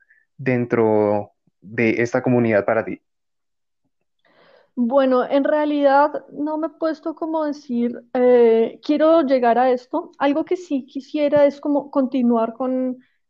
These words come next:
Speaker 2: aportando a la escena, eh, gamer en Colombia,
Speaker 1: Ujú.
Speaker 2: tanto como psicóloga como desde la parte de caster. Digamos que
Speaker 1: Sí.
Speaker 2: ahoritica me estoy enfocando un poco más a la psicología precisamente porque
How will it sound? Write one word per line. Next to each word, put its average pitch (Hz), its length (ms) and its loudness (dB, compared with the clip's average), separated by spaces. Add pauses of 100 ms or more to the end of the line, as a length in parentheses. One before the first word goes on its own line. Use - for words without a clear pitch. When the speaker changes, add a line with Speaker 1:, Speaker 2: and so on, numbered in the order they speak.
(100)
Speaker 2:
aportando 269 760 2
a 302 60 4
la 311 120 0
escena, 240 600 -4 (120)
eh, 254 360 2
gamer 240 440 2
en 262 140 -2
Colombia, 220 600 -4 (280)
Speaker 1:
Ujú. 139 340 -8 (100)
Speaker 2:
tanto 269 380 2
como 254 240 2
psicóloga 262 840 2
como 247 500 2
desde 233 360 2
la 233 200 0
parte 233 320 -2
de 262 200 0
caster. 254 520 0 (380)
Digamos 262 320 0
que 277 80 2
Speaker 1:
Sí. 277 60 2
Speaker 2:
ahoritica 269 320 -6
me 247 100 -2
estoy 269 200 -6
enfocando 247 420 -2
un 240 80 -2
poco 262 280 -2
más 254 280 0
a 262 60 -2
la 254 140 0
psicología 269 680 -2
precisamente 247 640 -2
porque 262 680 0